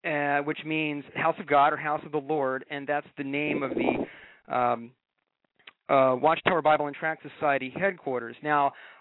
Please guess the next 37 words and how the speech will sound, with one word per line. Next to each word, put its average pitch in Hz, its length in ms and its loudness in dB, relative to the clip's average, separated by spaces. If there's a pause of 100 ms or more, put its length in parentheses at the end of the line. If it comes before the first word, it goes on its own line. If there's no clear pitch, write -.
I, 147 340 6
I 139 360 2
hear 185 300 4
through 175 160 -6
the, 147 100 -6 (260)
through, 151 520 0
uh, 135 280 4
actually 160 240 2
talking 175 280 2
to - 140 -20
someone 165 200 0
at 143 80 -8
the 143 60 -8
door 156 300 4
that 135 160 -4
was 135 180 -4
a 123 60 -6
Jehovah's 135 280 0
Witness 131 220 -12
recently 180 380 -8
that 131 120 -10
they're, 131 220 -4 (500)
uh, 123 320 6 (240)
disbanding 156 720 2 (220)
that 147 240 4
as 143 80 -6
their 151 100 -8
headquarters 156 520 0
and 139 120 -4
gonna 135 140 -2
move 147 380 -2 (100)
to 151 100 0
another 139 220 0
location 147 680 0
outside 156 480 4
of 139 100 -4
the 120 80 -10